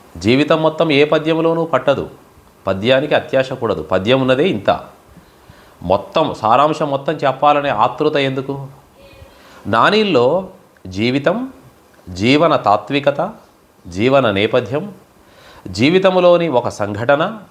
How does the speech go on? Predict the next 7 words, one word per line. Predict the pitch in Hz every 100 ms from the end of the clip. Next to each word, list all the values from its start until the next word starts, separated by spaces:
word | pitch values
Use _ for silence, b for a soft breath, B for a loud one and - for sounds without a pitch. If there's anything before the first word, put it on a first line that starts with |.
| _ -
ఒక | 104
సందర్భం, | 107 202 113 135 117 180 240 - - - b b b
ఏదైనా | 120 170 202 180 98 -
ఒక | 110 110
పంచ్, | - 123 165 220 - - - _ _ _ _ _ 110
ఏదైనా | 151 202 190 131 - -
తత్వం | 135 135 160 156 151